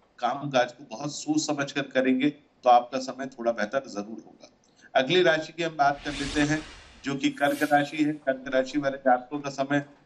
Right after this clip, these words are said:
बढ़िया है। चंद्रमा आप ही की राशि में गोचर कर रहा है। मन शांत रहेगा, प्रसन्नता रहेगी। जितने भी काम हैं उनको आज आप तेजी से संपन्न करेंगे तो जरूर लाभ होगा। अगली राशि की बात कर लेते हैं, जो कि सिंह राशि है।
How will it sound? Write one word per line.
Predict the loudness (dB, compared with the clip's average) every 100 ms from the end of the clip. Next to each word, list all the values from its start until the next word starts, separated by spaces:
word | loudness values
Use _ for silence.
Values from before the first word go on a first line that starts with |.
| _ -4
बढ़िया | 2 4 4
है। | 2 -4
चंद्रमा | -8 -14 -10 -6
आप | -6 -6 -8
ही |
की | 0 4
राशि | 4 2 -4
में | -4
गोचर | -4 -6 -4 -2
कर | 0 4
रहा | 4
है। | 4 -2 _ _ -12
मन | -10
शांत | -2 -2 -2 -2 0
रहेगा, | 0 0
प्रसन्नता | -4 -8 -12 -12 0 2
रहेगी। | 4 0 -2
जितने | -4 -6 -2 0
भी | 0
काम | 2 4 2
हैं | -2
उनको | -8 2
आज | 4 4 0
आप | -4 -4
तेजी | -8 -8
से | -12 -8
संपन्न | -8 -6 -2 0
करेंगे | 2 0 2 0
तो | 0 -8 _ _ -6
जरूर | 0 4 6 6
लाभ | 4 2 -4
होगा। | -20 -20 _ _ _ _
अगली | -2 0 2
राशि | 4 2 -4
की | -10
बात | -2 0 0 -6
कर | -4
लेते | -4 0
हैं, | 0 2
जो | -2
कि | -4 -4
सिंह | -2 2
राशि | 4 4 2 2
है। | 2 2